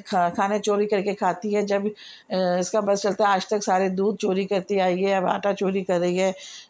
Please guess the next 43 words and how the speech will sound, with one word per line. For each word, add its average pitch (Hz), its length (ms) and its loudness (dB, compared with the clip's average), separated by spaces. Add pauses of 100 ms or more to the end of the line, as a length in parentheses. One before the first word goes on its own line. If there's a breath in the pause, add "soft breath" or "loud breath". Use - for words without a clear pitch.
(100)
ये 190 220 2
है 202 200 0
चोर, 190 380 2
ये 185 140 0
है 196 160 -2
चोर।" 185 420 0 (340 soft breath)
मतलब 233 260 0
बहुत 233 800 2
ज़्यादा 202 320 2 (200)
ऊँची-ऊँची 220 500 -2
आवाज़ 196 320 2
में 208 60 -2
उसको 202 220 -6
टीज़ 208 280 -2
करने 180 220 -2
लग 156 160 -4
जाती 160 340 -8
है। 175 60 -6 (160)
उमर 254 320 4
ऑफ़र 226 300 2
करता 226 320 0
है 240 420 2 (340)
<clears throat> 226 120 2
मशर 208 300 2
को 254 160 0
कि 254 100 -2
"अगर 226 180 2
तुमने 220 260 0
ये 214 160 2
वाले 208 280 2
नहीं 196 260 0
खाने 185 300 0
नेहा 180 300 0
के 185 120 -2
हाथ - 280 -2
के, 285 120 -4 (340 loud breath)
मैं 240 180 2
तुम्हें 233 260 2
बना 196 320 0
के 202 80 -4
दे 180 160 -2
देता 185 260 -4
हूँ," 277 160 0